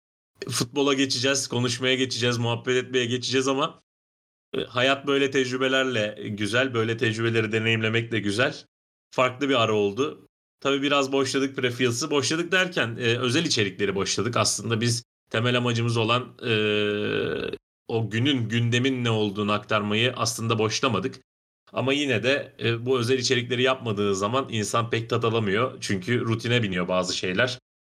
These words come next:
Takipçiler de bunu düşünmüştür, hissetmiştir diye düşünüyorum. Ama bomba, bomba gibi, bambaşka bir Prefields'ın geri döndüğünü hepimiz biliyoruz. Çünkü,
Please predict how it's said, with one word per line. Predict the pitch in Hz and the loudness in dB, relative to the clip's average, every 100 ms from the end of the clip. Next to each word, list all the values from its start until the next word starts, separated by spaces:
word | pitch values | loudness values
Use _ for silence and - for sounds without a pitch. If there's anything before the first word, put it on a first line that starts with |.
| - | -4
Takipçiler | 104 95 - - 107 98 | -4 -2 -4 0 2 2
de | 92 | 0
bunu | 95 | -2
düşünmüştür, | 90 - 92 87 - | -2 -2 -2 -2 -2
hissetmiştir | 92 - 95 107 98 - 90 | -2 0 0 0 -2 -2 0
diye | 92 | 0
düşünüyorum. | 92 - 104 104 139 - _ _ _ | 0 -2 0 0 -2 -10 _ _ _
Ama | - 156 180 | -4 -2 0
bomba, | 190 190 180 175 - 156 | 2 0 0 -4 -6 -2
bomba | 175 180 180 | 0 2 0
gibi, | 127 104 127 147 | 0 -2 -2 0
bambaşka | 156 151 127 - 139 | 0 0 -2 0 -2
bir | 143 | 0
Prefields'ın | 147 143 131 117 135 | -2 0 -2 -2 -2
geri | 135 139 135 | 0 0 0
döndüğünü | 123 107 110 135 | -2 -2 -2 0
hepimiz | 127 131 123 127 127 | 0 -2 -2 -2 0
biliyoruz. | 123 104 - | 2 0 0
Çünkü, | 139 127 156 | -4 0 -2